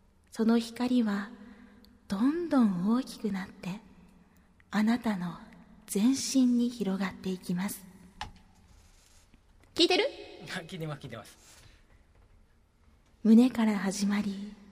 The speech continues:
Speaker 1: 両肩、両腕、首のあたり、そしてお腹のあたり、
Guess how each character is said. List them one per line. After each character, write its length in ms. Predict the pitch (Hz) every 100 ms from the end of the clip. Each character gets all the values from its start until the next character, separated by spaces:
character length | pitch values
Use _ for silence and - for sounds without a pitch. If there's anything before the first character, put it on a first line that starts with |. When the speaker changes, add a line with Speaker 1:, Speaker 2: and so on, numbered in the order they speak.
| - - - _ - - - - _ -
Speaker 1:
両 260 | 180 196
肩、 400 | 202 - - 175 - - - - - - - - - - - - - - _ _ -
両 400 | 208 214 226 226
腕、 260 | 214 202 202 - - - - - - _ _ _ - - - _ _ _ _ _
首 320 | - 226 240 269
の 200 | 277 285
あ 60 |
た 180 | 285 240
り、 120 | 214 - - - - - - - - - _ - _ _ - - _
そ 160 | - 202
し 120 | -
て 240 | 202 190 190 196
お 120 | 185
腹 360 | 196 220 233
の 180 | 240 240
あ 60 | 254
た 160 | 226
り、 100 | 208